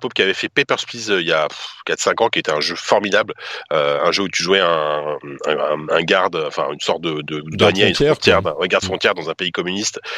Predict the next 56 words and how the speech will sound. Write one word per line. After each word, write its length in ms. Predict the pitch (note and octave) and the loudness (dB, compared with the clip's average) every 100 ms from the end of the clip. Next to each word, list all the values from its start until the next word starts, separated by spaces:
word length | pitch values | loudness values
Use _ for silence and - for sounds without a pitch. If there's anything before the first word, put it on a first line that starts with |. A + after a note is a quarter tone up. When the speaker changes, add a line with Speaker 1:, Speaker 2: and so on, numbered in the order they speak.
| - | -8
Speaker 1:
imaginaire 440 | E2 F2 - G#2 G#2+ | 0 2 4 4 2
et 60 | |
tu 120 | E2+ - | 0 -4
devais, 220 | E2 F#2+ | 0 2
euh, 240 | E2 D#2 E2 | 2 0 0
analyser 460 | F2+ F#2 F#2 G2+ | 0 0 0 -2
les, 340 | F#2 E2 E2 D2+ | 0 -2 -2 -6
les, 440 | D#2 E2+ D#2 D2+ - | -4 -2 -2 -6 -4
les 80 | |
papiers 280 | - F2+ - | 0 2 2
des, 180 | F#2 E2 | 2 0
des 220 | D#2 E2 | 0 -4
nouveaux 240 | D#2+ F2 F2 | 2 4 4
arrivants 180 | E2+ | 4
pour 100 | F2 | 2
savoir 220 | - F2 E2+ | 2 2 2
si 100 | - | -6
tu 80 | - | -6
devais 140 | - - - - - | -4 -2 -4 -4 0
les 40 | |
laisser 200 | D#2+ - | 2 4
entrer 200 | E2+ - | 2 0
ou 60 | D#2 | 2
pas. 180 | A#2+ B2+ - - - | 2 0 -4 -4 0
Là, 200 | G2+ C3 | 2 2
c'est 140 | - | 0
complètement 360 | F#2 A#2+ B2 A2+ | -4 -2 0 0
différent 440 | G2 - A2 C#3+ | -2 0 2 0
puisqu'on 340 | D3 - G2+ F#2+ | -2 -6 -2 0
est 100 | G#2 | 0
sur 220 | - F2+ | 2 4
un, 760 | F2+ F2 E2 D#2+ D#2+ D#2+ D#2+ D#2 D2+ | 4 4 4 2 0 0 0 -2 -4
on 100 | F2 | 0
est 60 | F#2+ | 2
sur 160 | - F#2+ | 4 4
un 60 | |
bateau 300 | F#2+ C3+ C3+ | 2 0 -2
qui 160 | B2+ - | -4 -2
revient, 300 | E2+ F#2 G2+ | -2 0 0
en 200 | A2 G2 | 0 -2
fait, 220 | - G2+ | -2 0
après 320 | E2 D#2 - E2+ | 0 0 0 0
des, 160 | E2 | 0
des 140 | D#2+ D#2+ | -2 0
mois 260 | F#2+ G#2 | 2 4
et 40 | F#2+ | 2
des 120 | E2+ | 0
mois 200 | F2 F#2+ | 2 2
de 80 | D#2+ | 0
disparition, 600 | D2 - F2 F2 - B2 - - - | -4 0 2 2 2 0 -2 -6 -4
qui 140 | - | 0
revient 280 | F2+ F2+ G2+ | 2 4 2
vite 160 | G2 B2 | 2 -2
de 80 | G2+ | -4
tout 180 | - G2+ | 0 -2
équipage. 480 | F2 - A#2 D3+ | -2 0 2 0